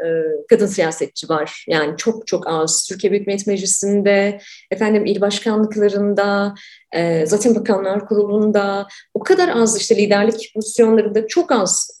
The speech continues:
kadın siyasetçi var ve benim de kendimi bildim bileli küçüklüğümden beri en çok istediğim şey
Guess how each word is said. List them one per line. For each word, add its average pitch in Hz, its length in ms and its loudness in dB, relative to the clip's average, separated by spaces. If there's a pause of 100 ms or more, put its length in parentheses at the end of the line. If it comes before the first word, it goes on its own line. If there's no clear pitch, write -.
kadın 165 200 -4
siyasetçi 160 580 -4
var 277 220 0
ve 247 160 4
benim 262 380 6
de 247 60 8
kendimi 233 380 4
bildim 220 260 0
bileli 170 180 -4
küçüklüğümden 220 640 0
beri 185 320 0 (360)
en 247 140 4
çok 262 160 -2
istediğim 214 460 2
şey 196 380 0